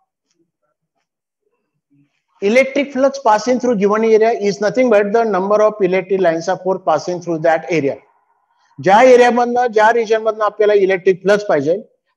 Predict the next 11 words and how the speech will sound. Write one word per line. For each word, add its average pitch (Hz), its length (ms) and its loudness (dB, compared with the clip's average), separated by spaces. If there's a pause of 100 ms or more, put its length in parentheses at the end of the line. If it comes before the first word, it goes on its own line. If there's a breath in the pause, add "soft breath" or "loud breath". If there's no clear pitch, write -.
त्या 233 100 4
एरियामधनं 254 580 4
जेवढ्या 214 360 4
लाईन्स 277 260 4
पास 226 240 2
होतील, 143 280 -2 (540)
तो 196 80 2
नंबर 190 300 -2
म्हणजेच 190 320 -4
काय 185 140 0
झालं, 190 220 0